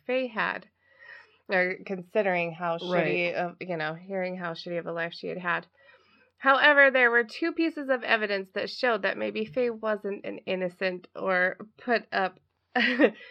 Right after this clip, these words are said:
Speaker 1: wasn't innocent or put up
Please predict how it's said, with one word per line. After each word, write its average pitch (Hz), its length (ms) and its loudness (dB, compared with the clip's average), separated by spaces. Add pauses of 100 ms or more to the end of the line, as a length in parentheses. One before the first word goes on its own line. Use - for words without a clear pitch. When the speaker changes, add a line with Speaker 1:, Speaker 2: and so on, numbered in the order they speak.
(140)
Speaker 1:
wasn't 240 380 4
innocent 196 680 -2 (480)
or 180 300 2
put - 480 -2 (260)
up 185 320 -2